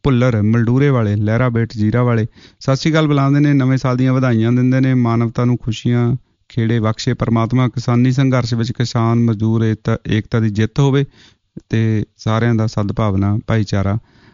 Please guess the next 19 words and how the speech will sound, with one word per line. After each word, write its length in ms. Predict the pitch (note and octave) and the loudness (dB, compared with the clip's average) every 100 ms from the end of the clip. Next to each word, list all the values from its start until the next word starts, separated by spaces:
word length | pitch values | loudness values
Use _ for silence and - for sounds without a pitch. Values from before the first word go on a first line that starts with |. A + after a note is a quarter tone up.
| _ - | _ -2
ਬਣਿਆ 300 | A2+ A#2+ B2+ | 0 2 2
ਰਵੇ। 220 | C#3 C#3+ - _ _ - | 2 0 -4 _ _ -2
ਬਹੁਤ 180 | C#3 D#3+ | 0 0
ਬਹੁਤ 180 | E3 | -2
ਸ਼ੁਕਰੀਆ। 380 | E3 C#3+ D#3 E3+ | -2 -2 0 0
ਤੇ 300 | E3 E3+ D#3+ | 0 0 0
ਸੋਈ 240 | D3+ D3+ D3 | 0 0 2
ਸਾਹਿਬ 200 | D3+ D#3 | 0 0
ਦਾ 100 | D3+ | 0
ਮੈਸੇਜ 380 | C3+ C3 D3+ | 0 0 0
ਜਿਹੜਾ 180 | C#3+ C#3+ | 0 -2
ਪੂਰਾ 300 | C#3+ C3+ C#3 | -2 0 2
ਨਹੀਂ 240 | C3 C3+ C#3+ | 2 2 0
ਪੜ੍ਹ 200 | C3+ C#3 | 0 0
ਹੋਇਆ, 160 | C3+ | 0
ਕਿਉਂਕਿ 200 | C3 C3 | 0 -2
ਸਿਸਟਮ 380 | B2+ B2 - B2 | -2 -4 -2 -2
'ਚ 100 | - | -2
ਥੋੜ੍ਹਾ 240 | B2+ B2 | -2 0